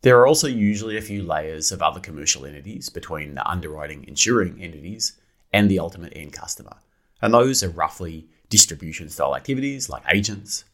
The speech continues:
and matchmaking style activities like brokers and even retailers.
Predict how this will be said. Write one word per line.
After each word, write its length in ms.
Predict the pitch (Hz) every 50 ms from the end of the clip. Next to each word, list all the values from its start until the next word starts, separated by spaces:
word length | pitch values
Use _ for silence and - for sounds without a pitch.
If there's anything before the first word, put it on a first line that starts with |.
| _ _ _ _ _ _ _ _ _
and 320 | - 104 101 101 101 101 139
matchmaking 540 | 139 123 123 - - 101 85 - - 82 76
style 260 | - - 73 73 76
activities 540 | 76 - - 76 69 78 76 76 73 - -
like 200 | - - - _
brokers 640 | - 67 71 71 73 67 67 67 69 - - - _
and 120 | - 90 80
even 280 | 73 71 73 67 53
retailers. 720 | 52 64 - - - 50 58 - - - - - - -